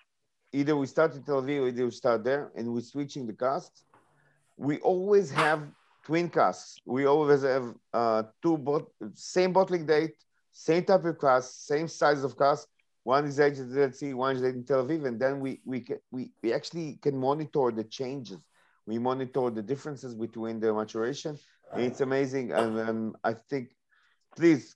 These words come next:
come to Tel Aviv. I will sit at the lab, and I have to show you those things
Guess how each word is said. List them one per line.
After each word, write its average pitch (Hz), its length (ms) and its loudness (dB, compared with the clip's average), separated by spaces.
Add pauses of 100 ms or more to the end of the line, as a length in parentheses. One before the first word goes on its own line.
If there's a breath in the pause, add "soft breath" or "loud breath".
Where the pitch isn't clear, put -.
come 165 200 2
to 196 80 -4
Tel 180 160 4
Aviv. 147 440 4
I 131 440 4 (360)
will 135 240 0
sit 165 260 -4
at 175 120 2
the 147 100 6
lab, 143 300 6
and 131 180 0
I 131 260 4
have 160 240 2
to 180 100 -6
show 147 320 0
you 143 100 0
those 123 280 0
things 131 280 -4